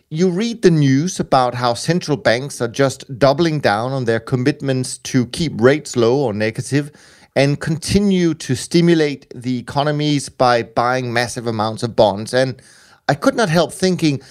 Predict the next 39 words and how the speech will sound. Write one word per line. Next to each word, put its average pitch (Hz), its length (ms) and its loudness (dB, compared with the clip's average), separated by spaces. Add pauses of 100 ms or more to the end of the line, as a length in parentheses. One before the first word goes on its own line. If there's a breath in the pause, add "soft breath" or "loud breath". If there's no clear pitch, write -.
(180 loud breath)
what's - 300 -6
the 359 120 2
difference 160 580 -2
between 131 540 -2
doping 120 500 0
in 110 180 -4
sports - 680 0 (100)
and 117 260 0
in 110 200 -2
that 110 200 0
world 123 440 2
and 113 160 -6
how 117 240 -2
central 131 400 -4
banks 127 340 0
are 110 260 0
doping 127 440 0
the 117 80 -4
markets? 147 500 -2
And 151 240 0 (320 soft breath)
the 220 140 -4
only 262 160 0
difference 143 400 -2
I 104 80 0
could 113 160 -4
think 226 240 0
of 120 180 0
was 131 320 2 (540 soft breath)
that 143 360 -2
in 151 140 -4
sports, 202 400 -2
it's - 240 -6
legal, 135 540 0 (120)
uh, 127 240 2
it's 147 220 2
illegal, 156 540 0
I 127 60 0
should 127 200 -6
say, 190 360 0